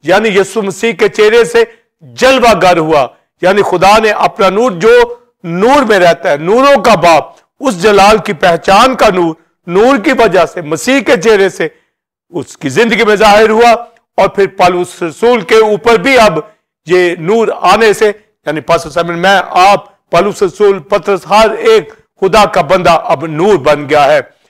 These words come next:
यानी हम नूर के फर्जंद बन गए हैं, उस ट्रू लाइट के मानने वाले हैं, उसको फॉलो करने वाले हैं, और हमें भी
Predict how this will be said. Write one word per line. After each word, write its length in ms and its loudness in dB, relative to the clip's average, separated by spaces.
यानी 200 0
हम 140 0
नूर 260 -2
के 140 0
फर्जंद 600 -2
बन 240 0
गए 300 2
हैं, 140 -6
उस 300 -6
ट्रू 460 -2
लाइट 440 2
के 300 0
मानने 380 2
वाले 280 2
हैं, 220 -4
उसको 300 -6
फॉलो 320 0
करने 260 0
वाले 360 2
हैं, 200 -4
और 100 0
हमें 320 0
भी 220 -4